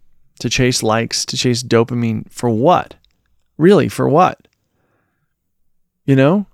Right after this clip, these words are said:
if it's for revenue on a sales side, I firmly believe in that.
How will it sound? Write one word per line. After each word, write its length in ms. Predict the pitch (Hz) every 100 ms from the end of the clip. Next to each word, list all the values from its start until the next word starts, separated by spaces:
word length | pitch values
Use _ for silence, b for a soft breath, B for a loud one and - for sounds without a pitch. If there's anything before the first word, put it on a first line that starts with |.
| _
if 140 | 156 151
it's 140 | 190
for 180 | - 240
revenue 580 | 208 160 160 160 156 156 B B B B B _ - -
on 100 | 151
a 60 |
sales 340 | - 175 165 156
side, 240 | 123 117
I 140 | 107
firmly 500 | 131 - 143 180 156
believe 260 | 104 98 104
in 100 | -
that. 220 | - -